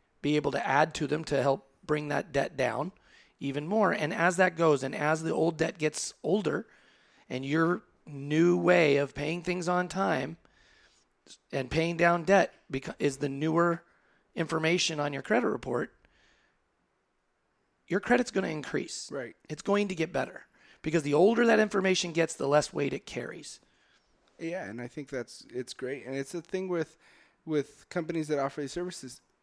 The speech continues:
Speaker 2: eh, personal finances can be incredibly frustrating. Um, and if you're someone who doesn't do personal finances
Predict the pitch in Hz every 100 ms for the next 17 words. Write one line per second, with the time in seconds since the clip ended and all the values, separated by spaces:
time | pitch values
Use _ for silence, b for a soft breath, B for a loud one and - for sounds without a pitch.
0 | _ 175 170 - 269 359 190 170 190 160
1 | - 131 147 135 127 120 _ - 196 190
2 | 123 - - 170 - - - - b b
3 | b b b 131 135 123 123 127 156 147
4 | - 151 - 190 185 165 151 - _ 143
5 | 135 123 - 226 320 - 156 - 131 -
6 | 120 107 107 117 110